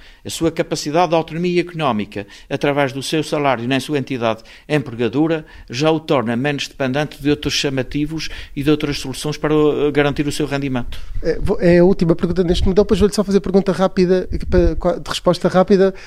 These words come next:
Speaker 2: porque, pa-, pa-, senão, eh, excedemos muito o tempo. Mas a pergunta era se o Luís Montenegro vem à campanha, eh, eleitoral até ao, até ao dia eh, até, até terminar a campanha, na
Speaker 1: Já
Speaker 2: sexta-feira.
Speaker 1: veio, já veio. Doutor Luís Montenegros.
Speaker 2: Mas vem ainda, outra
Speaker 1: Já
Speaker 2: vez?
Speaker 1: só por-, este calendário aqui é muito terrível, sabe?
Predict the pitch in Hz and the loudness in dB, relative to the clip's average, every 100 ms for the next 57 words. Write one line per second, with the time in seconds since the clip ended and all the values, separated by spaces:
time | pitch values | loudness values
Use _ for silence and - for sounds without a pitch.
0 | - - 175 175 185 170 170 156 160 160 | -12 2 2 4 2 4 0 -2 0 2
1 | 180 139 - 175 170 - 165 - 156 165 | 2 2 4 4 4 -2 -4 -2 0 0
2 | 147 160 160 151 123 - - 165 165 - | 2 0 2 0 -2 -6 -2 2 2 2
3 | 165 202 190 180 180 - 165 165 170 156 | 2 4 4 4 0 0 0 2 2 4
4 | 170 151 165 160 165 156 156 151 143 147 | 2 4 4 4 0 2 4 4 0 -2
5 | 147 139 135 147 143 147 139 139 - 143 | -4 -2 0 -2 2 2 2 0 4 4
6 | 135 131 127 135 139 131 147 135 135 135 | 6 4 0 -2 -6 0 2 2 2 2
7 | 127 123 131 - - - - 123 123 147 | 0 -6 -8 -8 -8 -8 -6 -4 -2 -2
8 | - - 151 151 143 143 139 - 139 185 | -2 0 0 0 0 0 0 -4 -2 -2
9 | 135 131 156 151 - - - 98 87 78 | 0 -2 -4 -4 -4 -2 -2 -2 -2 -2
10 | 92 104 117 113 104 107 90 101 131 139 | -2 -2 -2 -2 -2 -2 -2 -2 -2 -2
11 | - - - 156 - 185 190 185 208 233 | -14 -16 -12 -6 2 6 8 8 6 0
12 | - 165 175 180 214 143 139 - 110 - | -4 0 2 0 -2 -4 -4 -4 -6 -4
13 | - - - - - - - - 175 151 | -4 -4 -12 -14 -10 -8 -4 -2 0 2
14 | 151 143 143 151 143 131 143 - - - | 2 2 -2 -2 -2 -2 -4 -8 -14 -8
15 | 98 90 87 - 95 76 | -8 -6 -8 -6 -6 -6